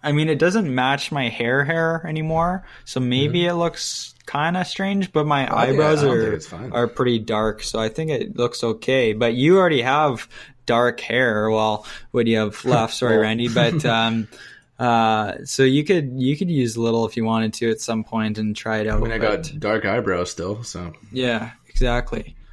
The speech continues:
Speaker 1: Uh, the other thing, so that's the mustache update. Okay, the last thing is, I wanted, do you wanna check this out? So I got a, a little smart device called the Google Home, and I just set it up last night,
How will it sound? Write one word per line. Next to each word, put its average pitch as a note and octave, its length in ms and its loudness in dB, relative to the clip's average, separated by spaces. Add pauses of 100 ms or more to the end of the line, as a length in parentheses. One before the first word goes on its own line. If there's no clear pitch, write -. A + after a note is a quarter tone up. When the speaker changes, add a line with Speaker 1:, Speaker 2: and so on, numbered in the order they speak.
Speaker 1:
Uh, C#3 160 2
the D#3 160 4
other G3 180 6
thing, G#3 480 0
so - 180 -2
that's E3 220 2
the F3+ 60 -4
mustache D3+ 420 -2
update. C#3+ 340 -2
Okay, C#3+ 220 2
the C3 100 2
last D3+ 280 4
thing D#3+ 160 0
is, C3+ 280 0
I - 80 -2
wanted, C3 360 0
do - 160 -20
you C3 80 -2
wanna C3+ 180 2
check C#3 280 -2
this C3 200 -2
out? A#2 220 0
So A#2+ 160 0
I A#2+ 80 2
got C#3 500 0 (480)
a, A#2 380 0
a A2+ 100 0
little D#3 400 0
smart C#3+ 440 -6
device B2+ 720 -4 (400)
called A#2 500 0
the A#2 260 -2
Google C#3 460 0
Home, B2 460 -2 (500)
and A#2 600 -2 (400)
I A#2 500 0
just D#3 260 -2
set F3 160 2
it E3 80 2
up C#3+ 260 -2
last C3+ 460 -2
night, A2+ 340 -4